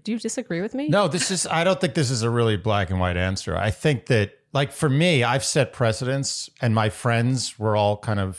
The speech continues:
Speaker 2: simpatico. We're in the same vein, is that we don't,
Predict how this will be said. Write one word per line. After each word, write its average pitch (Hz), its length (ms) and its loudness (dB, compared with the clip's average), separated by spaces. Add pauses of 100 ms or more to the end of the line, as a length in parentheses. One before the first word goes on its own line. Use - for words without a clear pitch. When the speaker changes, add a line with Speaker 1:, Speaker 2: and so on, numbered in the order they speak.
Speaker 2:
simpatico. 107 800 -2
We're 101 260 -6
in 92 140 -8 (120)
the - 100 -20
same 107 520 -2
vein, 98 420 0
is 92 200 -6
that 92 200 -2
we 104 160 -2
don't, 107 680 -2